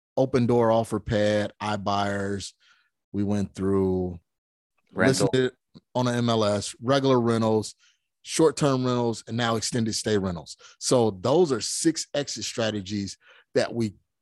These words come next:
Speaker 1: that we kinda had in the back of our pocket saying, "Okay,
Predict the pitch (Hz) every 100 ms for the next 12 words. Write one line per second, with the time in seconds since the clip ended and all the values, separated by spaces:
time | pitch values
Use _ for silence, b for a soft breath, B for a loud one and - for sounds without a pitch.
0 | 113 131 117 120 - 139 147 151 131 135
1 | 127 110 92 117 120 110 113 110 107 -
2 | - 143 127 98 - 117 104 101 - 101